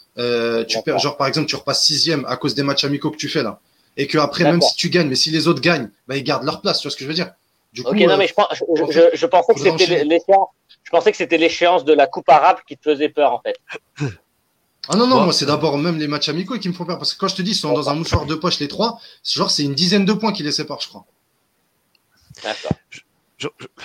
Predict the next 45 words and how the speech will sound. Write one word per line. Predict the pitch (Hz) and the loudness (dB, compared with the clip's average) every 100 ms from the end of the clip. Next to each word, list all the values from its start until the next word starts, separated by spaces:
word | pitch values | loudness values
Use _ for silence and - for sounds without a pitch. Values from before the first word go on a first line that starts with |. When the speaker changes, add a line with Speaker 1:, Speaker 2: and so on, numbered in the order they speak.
| - - | -20 -16
Speaker 3:
je, | 127 135 135 131 - | -14 -12 -12 -14 -16
je, | 120 131 143 | -10 -6 -6
je | 127 | -4
rejoins | 139 143 | -4 -2
un | 147 | -4
peu | 147 | -4
ce | - | -2
qui | |
a | 139 | -4
été | 123 135 | -4 -6
dit, | 135 135 | -4 -4
euh, | 113 107 101 98 98 98 - - - - - | -2 -4 -4 -6 -8 -10 -14 -16 -16 -16 -16
euh, | 107 - - | -12 -10 -10
par | 87 117 | -10 -8
Sidi | - 113 123 | -8 -4 -4
et | |
Kader | - 117 131 - | -2 -2 -2 -2
sur | - 120 | -6 -2
la | 120 | -2
réactivité | 117 117 127 113 | -2 -4 -6 -6
de | 117 | -4
la | 120 | -2
faf. | 147 127 | -4 -6
Effectivement, | 127 - 127 131 | -8 -8 -6 -4
c'est | 113 | -6
un | |
point | 107 127 | -4 -6
quand | 120 | -4
même | 120 | -4
à | 113 | -4
mettre, | 110 123 - | -4 -4 -4
euh, | 110 | -4
à | 104 | -4
l'actif, | 110 120 101 | -6 -10 -8
euh, | 107 | -8
du | 101 | -8
bureau | 101 107 | -8 -8
fédéral | 104 117 110 | -6 -4 -4
actuel. | 110 - 120 139 123 | -4 -4 -4 -6 -6
Moi, | 120 | -8
franchement, | - 123 135 | -6 -6 -6
je | 107 | -4
m'y | 110 | -6
attendais | 104 104 101 | -6 -8 -4
pas. | 131 | -4